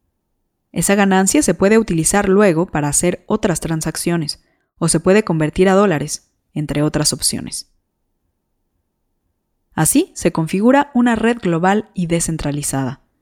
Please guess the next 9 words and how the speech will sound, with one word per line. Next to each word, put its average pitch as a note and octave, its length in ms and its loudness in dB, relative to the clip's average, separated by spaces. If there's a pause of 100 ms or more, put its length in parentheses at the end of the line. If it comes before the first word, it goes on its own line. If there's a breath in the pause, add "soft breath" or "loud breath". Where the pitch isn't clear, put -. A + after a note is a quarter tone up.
(240)
sin D#3+ 280 -2
bancos, G3+ 580 -2 (280)
estados G3 720 -2 (140)
ni E3+ 120 -4
territorios. D3 800 -10 (2000)
Se - 180 -2
ríe B3 200 4
nerviosamente G3 800 2
Fernando, C3+ 580 -4